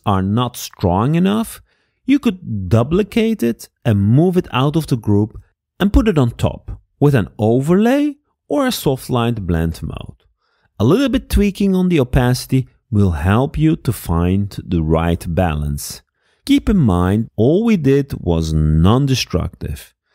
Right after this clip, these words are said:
so I can easily modify the base layer and make it bigger, smaller, reposition it, or if necessary, I can even replace it. The effect will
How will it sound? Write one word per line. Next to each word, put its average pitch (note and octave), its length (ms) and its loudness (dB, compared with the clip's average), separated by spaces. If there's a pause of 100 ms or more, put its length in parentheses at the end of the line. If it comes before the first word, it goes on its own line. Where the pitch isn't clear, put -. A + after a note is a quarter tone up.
(100)
so - 200 0
I A2 80 2
can A2 240 0
easily F3+ 400 2
modify C#3 720 0
the G#3+ 120 0
base A2 460 2
layer G#2+ 340 0 (300)
and F#2+ 160 2
make D#3 240 2
it D3+ 220 -4
bigger, A2 580 0 (160)
smaller, A#2+ 880 0 (160)
reposition C3+ 720 0
it, C#3 140 -2 (280)
or G#3 440 0 (280)
if E3+ 240 0
necessary, C#3+ 580 0 (100)
I A#2 80 0
can - 240 -4
even B2 360 0
replace G2 640 0
it. - 280 -8 (260)
The - 180 -6
effect E3+ 420 -2
will G2+ 240 -2